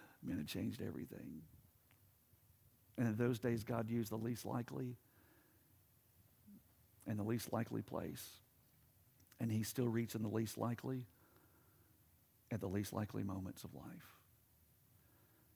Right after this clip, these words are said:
And if you've never given your life to Jesus, there is no better time than right now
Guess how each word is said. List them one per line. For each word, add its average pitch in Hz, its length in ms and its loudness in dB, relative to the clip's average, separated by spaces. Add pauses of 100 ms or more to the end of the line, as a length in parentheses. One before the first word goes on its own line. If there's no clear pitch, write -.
(160)
And 120 80 6
if 104 80 2
you've 120 160 6
never 113 300 4
given 107 260 2
your 104 140 0
life 101 240 0
to 113 100 -6
Jesus, 95 460 -4 (1500)
there 117 160 6
is 101 120 2
no 107 160 4
better 101 380 0
time 95 260 -2
than 92 160 -2
right 98 220 -2
now 87 280 -6